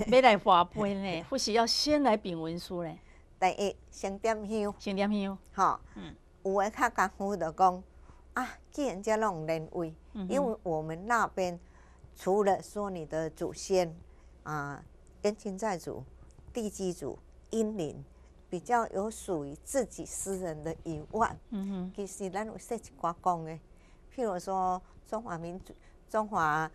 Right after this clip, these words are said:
Speaker 2: 民国三军啊、
Speaker 1: 嗯哼。
Speaker 2: 阵亡啊，这样
Speaker 1: 是。
Speaker 2: 三军将士啊，
Speaker 1: 是，是。
Speaker 2: 其实这拢是对咱都有恩于我们的，
Speaker 1: 嗯哼。
Speaker 2: 吼。啊，搁迄个天主帝王啊、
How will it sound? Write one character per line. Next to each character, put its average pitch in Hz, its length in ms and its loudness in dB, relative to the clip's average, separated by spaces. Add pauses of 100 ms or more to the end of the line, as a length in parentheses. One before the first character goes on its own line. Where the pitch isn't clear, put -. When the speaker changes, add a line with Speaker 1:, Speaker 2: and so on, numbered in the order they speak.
Speaker 2:
民 185 180 -4
国 165 240 -2
三 202 340 -4
军 196 300 -8
啊、 175 300 -6
Speaker 1:
嗯 190 180 -4
哼。 196 140 -4
Speaker 2:
阵 220 180 0
亡 190 160 -8 (120)
啊， 170 240 -10
这 208 100 -6
样 196 160 -6 (140)
Speaker 1:
是。 175 320 -4
Speaker 2:
三 202 200 -4
军 202 200 -8
将 214 240 -4
士 208 240 -4
啊， 170 120 0
Speaker 1:
是， 170 200 -10
是。 165 140 -14
Speaker 2:
其 208 80 -2
实 196 200 -4
这 208 220 -2
拢 214 120 -2
是 185 160 -8
对 220 220 -4
咱 190 240 -4 (400)
都 220 200 2
有 180 300 -2 (340)
恩 196 180 4
于 170 180 -2
我 170 240 -4
们 139 300 -12
的， - 140 -2
Speaker 1:
嗯 190 280 -10
哼。 165 160 0
Speaker 2:
吼。 - 40 -10 (280)
啊， 190 180 -6
搁 202 280 4
迄 202 100 -4
个 175 160 0
天 175 220 -8
主 214 220 -6
帝 220 260 -4
王 156 180 -2
啊、 151 240 -4